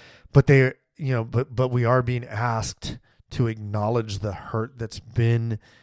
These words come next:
administered by the body of Christ for so long, and to listen to that hurt and then to act in ways that,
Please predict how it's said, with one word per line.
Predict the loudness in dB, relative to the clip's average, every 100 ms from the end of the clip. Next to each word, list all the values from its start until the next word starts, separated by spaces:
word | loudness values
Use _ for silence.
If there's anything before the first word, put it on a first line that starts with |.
| _ _ -8
administered | -6 -6 -6 -4 -4 -8 -8 -8
by | -8 -6 -6 -6 -10 -14
the | -12 -12
body | -8 -6 -4 -4
of | -8 -12
Christ | -10 -6 -4 -6 -10 -12 -16 _ _ _
for | -12 -10 -8
so | -4 -4 -2 2
long, | 4 4 2 -2 -6 -12 -16 -20 _ _ _ _ -20 -20 _ _ _
and | -8 -4
to | -4
listen | -2 -2 -2 -4
to |
that | -4 -4 -4
hurt | -6 -8 _ -14
and | -10
then | -8 -10
to | -14 -10
act | -8 -8 -10
in | -10 -8
ways | -6 -4 -4 -6 -10 -14 _ _ _ _ _ -16
that, | -4 0 0 -4 -14